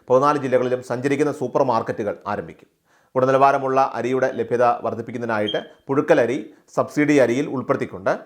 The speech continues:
സപ്ലൈകോ വിൽപ്പനശാലകളിലൂടെ റേഷൻ കാർഡ് ഉടമകൾക്ക്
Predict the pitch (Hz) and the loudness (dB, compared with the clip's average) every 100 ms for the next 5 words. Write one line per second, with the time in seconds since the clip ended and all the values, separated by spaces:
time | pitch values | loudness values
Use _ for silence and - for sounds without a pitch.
0 | - _ 139 139 139 143 131 123 135 131 | -20 _ -2 2 2 4 0 0 -2 2
1 | 123 127 123 120 170 - - - 127 127 | 2 2 2 0 0 -2 -16 0 2 2
2 | 127 131 131 135 120 110 104 98 | 2 2 2 0 -2 -2 -2 -6